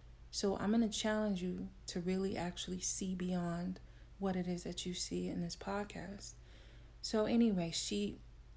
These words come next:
she's lost. She encounters many trials along the way.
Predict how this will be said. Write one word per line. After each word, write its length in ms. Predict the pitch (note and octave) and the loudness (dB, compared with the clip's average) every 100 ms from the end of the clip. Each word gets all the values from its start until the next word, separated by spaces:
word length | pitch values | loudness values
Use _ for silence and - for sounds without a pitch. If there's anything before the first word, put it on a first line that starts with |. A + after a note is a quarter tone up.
| - | -2
she's 360 | - G3+ F3 | 0 0 -2
lost. 800 | F3+ F3 F#3+ F3+ - - - - - - - - - | -2 -2 -2 -2 -4 -4 -6 -8 -16 -18 -20 -20 -12
She 180 | - G3 | -4 -2
encounters 560 | F3 F3 F#3+ F#3 F3 F3 | 0 -2 -2 0 0 0
many 240 | F3+ F3 | 0 0
trials 580 | F3 - F3+ F3+ E3+ E3 | -2 -2 0 2 0 -2
along 400 | E3+ E3 E3 D#3+ | -4 -4 -2 -4
the 60 | D#3+ | -4
way. 440 | E3+ F3 F3+ G3 | -4 -4 -4 -8